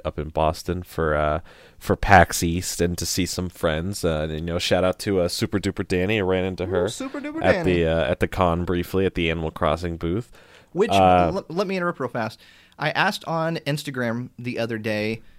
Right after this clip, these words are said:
Speaker 1: Mm-hmm.
Speaker 2: um, what special guests that people would like to hear on the podcast. A lot of people wanna hear Super Duper Danny on the podcast.
Speaker 1: Hmm, we should get her on.
Speaker 2: Yeah, yeah. I, I think it's, uh,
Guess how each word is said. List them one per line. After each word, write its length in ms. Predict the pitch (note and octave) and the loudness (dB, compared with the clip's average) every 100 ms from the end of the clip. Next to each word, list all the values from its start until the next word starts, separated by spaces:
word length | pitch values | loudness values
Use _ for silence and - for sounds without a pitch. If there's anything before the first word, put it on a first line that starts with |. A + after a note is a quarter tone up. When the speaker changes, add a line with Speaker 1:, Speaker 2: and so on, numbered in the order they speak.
| - - | -8 -4
Speaker 1:
Mm-hmm. 180 | G2+ | -2
Speaker 2:
um, 260 | G#2+ G2+ G2+ | -2 -4 -6
what 540 | - A2 A#2 B2+ - - | -8 -4 -2 -2 -4 -12
special 520 | - - A#2+ - A2 | -10 -6 -4 -4 -6
guests 420 | G#2 G2+ - - - | -4 -4 -6 -12 -12
that 400 | A2 G#2+ G#2 - D#2+ - - | -8 -4 -6 -8 -16 -16 -10
people 240 | B2 G#2+ | -8 -6
would 120 | A2 G#2+ | -6 -6
like 180 | G#2 | -6
to 80 | - | -8
hear 260 | G2 A2 G#2 | -8 -6 -6
on 100 | G#2 | -6
the 60 | G#2 | -8
podcast. 600 | - F#2+ A2 C3 C3+ C#3+ A2 | -6 -8 -6 -6 -6 -8 -10
A 40 | |
lot 200 | G#2 G#2+ | -6 -4
of 80 | B2+ | -4
people 280 | - C3 B2+ | -6 -10 -6
wanna 160 | A#2 G#2+ | -6 -6
hear 200 | A2+ G#2 | -6 -8
Super 260 | - A2 | -10 -10
Duper 240 | G#2+ G#2+ G#2+ | -8 -8 -8
Danny 240 | G#2+ G2+ | -6 -8
on 60 | G2 | -10
the 80 | - | -12
podcast. 500 | - - - - - - - - | -16 -16 -14 -10 -10 -12 -14 -10
Speaker 1:
Hmm, 100 | D#2+ E2+ | -10 -8
we 80 | |
should 220 | F#2 - G2 | -4 -2 2
get 160 | G2 | 4
her 160 | G2 A2+ | 4 4
on. 240 | C#4 D4 - _ _ | 2 -2 -6 _ _
Speaker 2:
Yeah, 240 | A#2 D3+ D4+ - - | -10 -8 -8 -12 -10
yeah. 240 | - B3+ | -8 -4
I, 480 | - D3 D3 - C#3 | 0 -2 -2 -6 -4
I 40 | D#3 | -4
think 220 | G3 F#3 | -4 -6
it's, 220 | E3+ - | -6 -4
uh, 300 | E3 E3 | -2 0